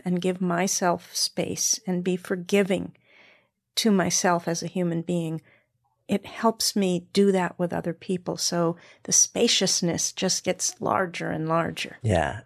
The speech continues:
Speaker 2: Okay. So this brings up another question. And I'm guessing that in your role at Omega, both as a teacher and as somebody who has, you know, like, run this place for, and seen tens and tens of thousands of people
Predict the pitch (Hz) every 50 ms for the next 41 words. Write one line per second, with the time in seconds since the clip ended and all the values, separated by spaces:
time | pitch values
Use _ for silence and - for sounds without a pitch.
0 | _ - 117 120 - 107 - - 117 104 110 135 143 - - - - 156 147 139
1 | 127 107 98 92 92 - - 107 92 87 82 80 85 85 87 90 - - 95 -
2 | - - - - - 73 - - - 95 87 87 90 98 110 107 95 98 92 92
3 | - - 98 95 87 85 85 80 80 - - - _ _ - - - - - -
4 | - - - - - _ _ - - - 101 98 92 87 87 92 92 98 98 95
5 | 92 92 87 85 78 73 67 90 92 - 92 85 98 101 98 - 82 - - -
6 | - - - 151 143 - - - 117 113 107 98 - - - - - - - -
7 | - - 90 85 82 80 80 - - - - 82 78 - 82 - - - - -
8 | 85 87 98 98 90 69 - - - - - - - - - - - - 95 -
9 | _ _ _ _ - - - - - - - - - 95 92 - - 107 95 90
10 | 87 - - 123 110 107 101 90 87 90 - - 90 92 92 - - 95 92 92
11 | 92 - 92 87 87 - - - 90 - - 85 87 87 82 - -